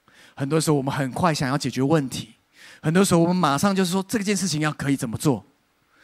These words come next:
我们要放慢我们的速度，去观察现在的环境，这个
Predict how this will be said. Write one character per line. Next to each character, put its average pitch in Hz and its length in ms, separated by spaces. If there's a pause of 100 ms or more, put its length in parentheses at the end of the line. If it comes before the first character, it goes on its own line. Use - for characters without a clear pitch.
(380)
我 113 140
们 110 140
要 120 100
放 156 320
慢 127 400
我 95 60
们 92 140
的 101 60
速 110 340
度， 95 280 (380)
去 - 240 (100)
观 127 380
察 - 440 (160)
现 - 440
在 107 200
的 92 100
环 98 300
境， 101 280 (400)
这 156 120
个 113 100